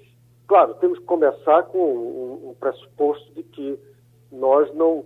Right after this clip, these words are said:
temos como prever que o nível de incerteza é muito grande. Agora, a questão central é o que é que tá sendo pensado, o que é que está sendo jogado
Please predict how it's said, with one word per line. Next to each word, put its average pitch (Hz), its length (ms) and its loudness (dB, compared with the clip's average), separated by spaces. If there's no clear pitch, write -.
temos 160 280 0
como 120 240 -10
prever 113 680 -6
que 131 80 -14
o 113 80 -10
nível 117 400 -10
de 107 120 -18
incerteza 113 880 -10
é 143 100 -6
muito 117 340 -14
grande. 151 520 -2
Agora, 135 480 0
a - 60 -14
questão 220 480 -4
central 196 540 2
é 127 160 0
o 359 120 -18
que - 180 -8
é 269 60 -2
que - 200 -20
tá 220 180 0
sendo 233 260 -4
pensado, 135 800 -2
o 139 40 -14
que - 140 -10
é 190 60 -6
que - 100 -20
está 185 320 -4
sendo 170 500 -2
jogado 151 840 2